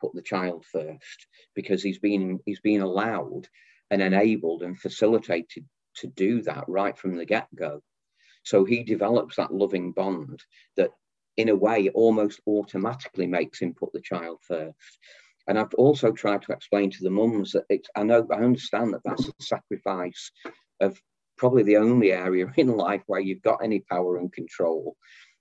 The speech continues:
but, you know, it will benefit you in that you'll be, you'll be freer to do things, because he's, 'cause so many women couldn't leave the babies and the kids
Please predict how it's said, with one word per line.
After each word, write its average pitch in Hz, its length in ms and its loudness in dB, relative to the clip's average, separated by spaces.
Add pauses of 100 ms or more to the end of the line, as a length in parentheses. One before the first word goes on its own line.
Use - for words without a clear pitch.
(160)
but, 107 180 4 (280)
you 107 140 2
know, 92 240 4
it 107 180 2
will 107 160 2
benefit 104 540 -2
you 110 400 2
in 101 160 -2
that 104 140 -2
you'll 104 260 2
be, 95 380 -2 (420)
you'll 107 180 4
be 101 100 2
freer 110 420 4
to - 140 -8
do 101 220 0
things, 123 760 2
because 95 460 -4
he's, 104 440 -4 (600)
'cause 135 160 4 (100)
so - 380 0
many 143 320 6
women 113 480 4
couldn't 127 400 0 (680)
leave 107 600 -4
the 101 80 -4
babies 92 600 -2 (100)
and 92 160 -2
the 90 60 -8
kids 113 320 2